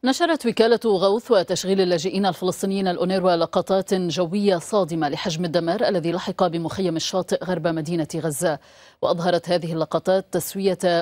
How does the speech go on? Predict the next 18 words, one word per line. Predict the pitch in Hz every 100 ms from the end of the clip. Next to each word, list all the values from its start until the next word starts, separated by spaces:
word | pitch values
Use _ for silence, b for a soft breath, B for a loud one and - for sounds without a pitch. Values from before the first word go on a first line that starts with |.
| 175
مناطق | 170 175 202 - -
سكنية | - 185 190 185 180 156
بالأرض | 147 170 175 202
في | -
الأطراف | 180 - 180 165
الشمالية | 170 180 160 160 185
من | 165
المخيم، | 156 156 - 202 160 196 B B B -
إلى | 170 170
جانب | 156 196 180
حجم | 165 196 165 175
الدمار | 156 170 202 196
في | 160
المدارس | 170 160 170 180 175 180
والمرافق | 165 156 156 196 196
التابعة | 196 - 214 160 147
للأمم | 156 - 185
المتحدة | 156 147 147 175 - 160 196